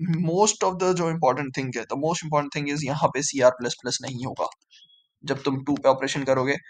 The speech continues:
तो केवल R minus minus होगा, जो नई value आएगी उसके basis पे देखा जाएगा कि या तो ऑपरेशन होके आगे बढ़ेगा या तो बिना operation, मतलब या तो वन होगा तो बिना operation के आगे बढ़ गया, राइट।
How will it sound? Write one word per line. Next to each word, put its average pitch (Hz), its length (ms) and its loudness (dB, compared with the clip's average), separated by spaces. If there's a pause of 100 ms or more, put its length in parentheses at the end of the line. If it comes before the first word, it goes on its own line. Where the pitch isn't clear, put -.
(200)
तो 147 80 -2
केवल 139 280 6
R 127 160 12
minus 127 300 0
minus 135 300 0
होगा, 151 260 6 (120)
जो 151 100 2
नई 127 200 0
value 143 300 4
आएगी 147 180 4
उसके 156 280 -2
basis 147 340 -2
पे 156 60 -2
देखा 143 220 2
जाएगा 135 320 4
कि 143 160 -8 (420)
या 131 80 4
तो 131 100 4
ऑपरेशन 131 420 2
होके 147 200 2
आगे 135 180 4
बढ़ेगा 143 420 2
या 123 100 0
तो 139 120 -6
बिना 143 260 4
operation, 131 340 -2
मतलब 131 240 -2
या 120 160 4
तो 147 140 0 (120)
वन 139 120 6
होगा 143 200 0
तो 147 100 -6
बिना 135 160 2
operation 131 320 -4
के 117 80 -2
आगे 113 140 0
बढ़ 107 160 -6
गया, 117 100 -2
राइट। 151 180 -2